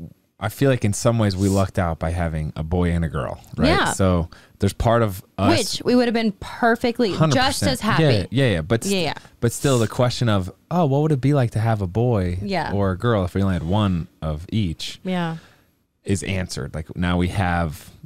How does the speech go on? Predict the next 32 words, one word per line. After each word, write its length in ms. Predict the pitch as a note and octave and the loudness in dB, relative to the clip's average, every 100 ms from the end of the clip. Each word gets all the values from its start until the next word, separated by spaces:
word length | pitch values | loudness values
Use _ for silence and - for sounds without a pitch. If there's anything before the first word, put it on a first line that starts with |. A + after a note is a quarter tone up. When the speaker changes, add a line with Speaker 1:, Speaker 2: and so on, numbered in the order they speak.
| D#2+ | -6
Speaker 1:
that 380 | F2+ F2 - - | -2 -2 -4 -6
iteration 760 | A2 A2 G2 F#2+ - G2+ E2+ D#2 - - | 0 2 2 0 -2 -2 -2 -4 -12 -8
of 160 | F2+ D#2 | -4 -4
a 20 | |
child 680 | - F#2+ E2 D#2 C2+ - - _ _ _ - | -4 -2 0 -2 -6 -12 -20 _ _ _ -8
in 80 | E2+ | -6
that 200 | E2+ G1+ | -6 -4
version. 500 | E2 D#2+ C#2+ A1+ - | -6 -4 -6 -12 -12
Speaker 2:
Yeah. 300 | F3+ E3+ D3 - - - _ _ _ - | -6 -4 -6 -10 -20 -20 _ _ _ -10
Speaker 1:
So 200 | - A#2+ | -4 0
that's 220 | A2+ A2+ | 0 0
one 220 | G#2 G2 F2 | 0 0 0
thing 240 | E2 C#2 | -4 -2
where 140 | E2 | 0
we, 160 | F2 F2 | 0 -2
we 120 | F#2+ G2 | 0 0
already 160 | G#2+ | 0
have 220 | G2 F#2+ | 0 -2
a 60 | F2 | -4
boy 160 | D#2+ D#2+ | -4 -4
and 100 | D2 | -4
a 20 | |
girl. 280 | B1 - - - | -8 -10 -14 -6
The 180 | G#2+ G#2+ | 0 2
other 220 | C#3 D#3+ | 2 0
Speaker 2:
Yes. 100 | C3 | 0
Speaker 1:
thing 200 | A#2+ G#2+ | 0 0
is 480 | F#2+ F2 E2 - - _ _ _ _ _ | 0 0 -4 -12 -16 _ _ _ _ _
just 540 | - C#3+ G#3+ - - | 0 2 2 -2 -4
the 180 | A#2+ G#2 - _ _ _ _ | -2 -2 -6 _ _ _ _
terrifying 840 | - C#3 E3 D#3 - B2 A#2+ A2+ F#2+ | 2 2 2 0 0 0 2 0 -2
process 1000 | - G2 G2 F#2+ - C#2+ C#2 - - | -2 -2 -2 -4 -4 -4 -4 -12 -14